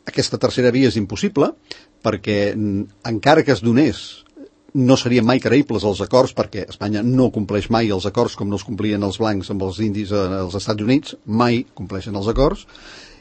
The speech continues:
i menteixen, eh, de manera, eh, mm, vigorosa, com s'ha demostrat amb els Jocs Olímpics, la Madrid dos mil vint, amb les mentides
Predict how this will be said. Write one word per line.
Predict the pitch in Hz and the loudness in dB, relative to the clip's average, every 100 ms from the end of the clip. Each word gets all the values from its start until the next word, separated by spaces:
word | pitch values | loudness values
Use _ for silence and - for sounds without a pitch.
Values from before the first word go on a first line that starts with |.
| _ | _
i | 120 123 - _ _ _ _ _ _ _ | 0 2 0 _ _ _ _ _ _ _
menteixen, | 151 131 107 98 131 143 - | 2 2 4 0 0 -2 -2
eh, | - 101 | -6 -6
de | 101 98 | -4 -4
manera, | 95 90 92 131 160 107 | -4 -4 0 2 2 -2
eh, | |
mm, | 104 107 98 92 92 90 90 101 | -6 -6 -6 -6 -8 -8 -8 2
vigorosa, | 139 123 139 113 90 76 78 - - | 2 6 8 8 6 -4 -8 -16 -6
com | 107 | -4
s'ha | 107 | -2
demostrat | 113 120 110 120 123 - - _ - | 0 0 2 4 4 2 -8 _ -10
amb | 110 107 104 | -2 0 2
els | 101 101 | 2 2
Jocs | 98 | 0
Olímpics, | 110 117 101 127 - - - | 2 2 2 -2 -6 -16 -10
la | 101 | -6
Madrid | 95 92 101 | -2 -2 -2
dos | 98 98 | -2 -2
mil | 123 113 | 2 4
vint, | 117 135 214 _ _ - | 4 2 -4 _ _ -10
amb | 113 107 | -4 -2
les | 104 | 0
mentides | 107 104 101 123 113 190 - | 0 0 2 2 2 -2 -8